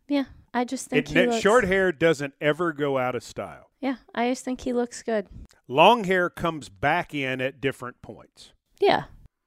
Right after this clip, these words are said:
Speaker 2: And there are different looks for long hair. But short hair never goes out of style.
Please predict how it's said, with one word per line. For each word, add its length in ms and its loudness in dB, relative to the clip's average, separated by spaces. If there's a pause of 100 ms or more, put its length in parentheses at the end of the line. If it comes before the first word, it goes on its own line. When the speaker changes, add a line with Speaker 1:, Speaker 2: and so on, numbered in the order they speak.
(180)
Speaker 2:
And 160 0
there 140 6
are 60 2
different 440 -2
looks 440 0
for 180 -8
long 360 -10
hair. 240 -20 (920)
But 300 6 (440)
short 340 0
hair 400 2
never 300 -4
goes 240 -6
out 140 -2
of 80 -10
style. 280 -18